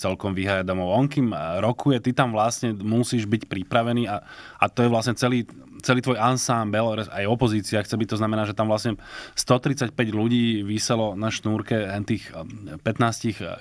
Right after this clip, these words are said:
čudných ľudí, ktorí to proste chceli mať, e, v nejakej, e, podobe uzavreté a nemohli a museli tam proste, že čakať, ke-, kedy teda príde tá chvíľa, čo ty nevieš, či to bude o dve hodiny alebo o týždeň.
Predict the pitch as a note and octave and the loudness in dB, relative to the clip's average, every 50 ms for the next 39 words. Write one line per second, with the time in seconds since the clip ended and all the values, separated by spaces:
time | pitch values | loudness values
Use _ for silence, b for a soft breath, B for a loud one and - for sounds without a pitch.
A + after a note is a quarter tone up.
0 | - - - A#2+ A#2 B2 B2 A#2 G2 G#2 F#2+ F#2 G2 G#2 A#2 C3 B2+ B B B | -8 -2 0 2 2 4 2 2 0 0 0 2 2 4 2 2 2 B B B
1 | B B B B B B - - A2+ A2+ G#2+ A2+ A2 A2+ G#2+ - - A2+ - - | B B B B B B 0 2 2 2 2 -2 -4 -4 -4 -4 -4 -6 -4 2
2 | - C3 C3 C3 A#2 A2+ G2+ G2+ G2+ F#2+ G2 F#2 E2+ F#2 F#2+ F#2+ G#2 G2+ G2 G2 | 2 4 4 4 0 0 -2 -4 -6 -4 -4 -4 -4 -6 -6 -4 -4 -4 -4 -2
3 | - A2 G#2 G2 - E2+ F#2+ G2+ G2 - G#2 G#2 A2 A2 G#2+ A2 G#2 - - - | -2 -2 -2 -2 -2 -4 -4 -6 -2 -2 -2 0 0 0 0 0 0 -2 -4 -6
4 | G2+ G#2 A#2+ A#2 A2+ B2 B2 - - B2+ G2 G2+ G#2 A2 B2+ C#3+ C#3+ B2+ A2+ A2 | -2 0 0 2 2 2 0 0 0 0 0 0 2 2 4 4 4 2 2 2
5 | A#2 B2 G#2+ G2+ G#2+ A#2 - - A#2+ A2+ - A2+ G#2 F#2+ - - - F#2+ - A2 | 0 0 0 0 0 0 0 0 -2 0 0 -2 -2 -2 -8 -18 -20 -6 0 0
6 | A2+ G#2+ - - A#2+ G2+ G#2+ F2+ - - B2 B2+ - - B2+ A#2 - - - - | 0 0 0 -2 -2 -2 -2 -4 2 2 2 2 4 2 -2 -2 -2 -10 -4 -4
7 | B2 - - - A2 A#2 A2 - A2 G#2+ G#2 G2+ B B B B B B B - | -4 -2 0 -2 0 0 0 0 2 0 0 0 B B B B B B B 0
8 | A#2 A2+ G#2+ A#2 A2+ - A2+ G2+ - - G2+ G#2 G#2 A#2 A#2 A2+ G2 - - A#2 | 2 4 4 2 2 4 2 0 0 -2 -2 0 2 4 2 2 0 -2 -6 -4
9 | G2+ A2+ A2+ A2+ A#2 A#2+ A#2+ A#2+ A2 - - - - A2+ G2+ G#2+ G#2+ G#2+ G#2 G2 | -2 0 0 2 2 2 0 0 -2 -2 -6 -4 -4 -2 0 2 2 2 0 0
10 | - - - - A#2 A#2 A2+ A2+ G#2 G#2+ G#2+ G#2 A2+ A2 A2 A2 G#2 G2+ G2+ G#2 | -4 -8 -2 0 2 2 2 2 2 0 0 0 0 0 0 0 0 0 0 0
11 | G#2 G2 F#2 G2 F2 G#2 F#2+ F2 F2+ F2+ | 0 0 -2 -2 -2 -2 -4 -2 -4 -6